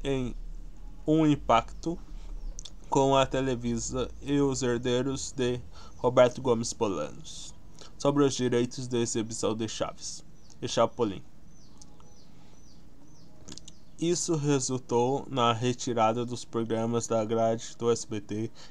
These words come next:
e outras emissoras pelo mundo. Negociação frustrada. Mesmo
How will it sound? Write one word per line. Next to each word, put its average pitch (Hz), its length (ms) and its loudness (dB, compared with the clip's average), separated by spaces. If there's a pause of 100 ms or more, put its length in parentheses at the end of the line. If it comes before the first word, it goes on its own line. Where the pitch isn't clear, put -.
(140)
e 127 60 -6
outras 123 380 2
emissoras 113 600 0
pelo 117 300 0
mundo. 101 320 -6 (1000)
Negociação 135 840 2
frustrada. - 720 -4 (1080)
Mesmo 165 600 4